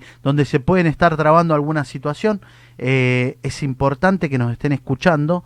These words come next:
y que, bueno, estamos a tu entera disposición. Esta es La Voz del Trabajador. Estamos para vos, es-, estamos con vos y por supuesto que vas a tener el espacio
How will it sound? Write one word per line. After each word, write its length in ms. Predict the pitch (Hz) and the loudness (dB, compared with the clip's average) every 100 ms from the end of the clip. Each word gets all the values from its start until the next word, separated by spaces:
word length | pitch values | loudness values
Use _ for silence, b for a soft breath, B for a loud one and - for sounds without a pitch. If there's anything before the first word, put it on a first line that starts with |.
| b b b | b b b
y 460 | - 120 120 120 113 | -6 -2 0 0 -2
que, 140 | 123 | -2
bueno, 200 | 139 165 | 0 -2
estamos 420 | 151 143 147 127 | -2 -2 -2 -4
a 100 | 117 | -6
tu 180 | 113 117 | -4 -4
entera 300 | 113 113 135 | -2 -2 -2
disposición. 520 | 117 123 113 - 156 | -2 -4 -6 -2 -2
Esta 200 | 120 110 | -2 -4
es 60 | 107 | -6
La 100 | 107 | -4
Voz 120 | 110 | -4
del 140 | 110 110 | -6 -8
Trabajador. 480 | 98 - 131 175 185 B B B | -10 -4 0 0 -2 B B B
Estamos 440 | 127 120 233 233 160 | -8 4 6 6 4
para 240 | 151 139 | 2 2
vos, 300 | 147 196 - - | 2 0 -6 -12
es-, 420 | 117 117 - - | -12 -12 -16 -14
estamos 420 | 127 - 190 190 - | -12 0 2 2 2
con 220 | 175 160 | 2 4
vos 280 | 170 170 b b b - | 4 2 b b b -8
y 140 | 123 | -8
por 200 | 120 127 | -4 -4
supuesto 440 | - 127 165 165 143 | -4 -4 -2 -2 -2
que 80 | |
vas 180 | 131 131 | -2 -2
a 80 | 127 | -6
tener 280 | 123 135 135 | -4 -4 -2
el 80 | 120 | -4
espacio 580 | - 160 170 175 165 | -2 0 0 0 -4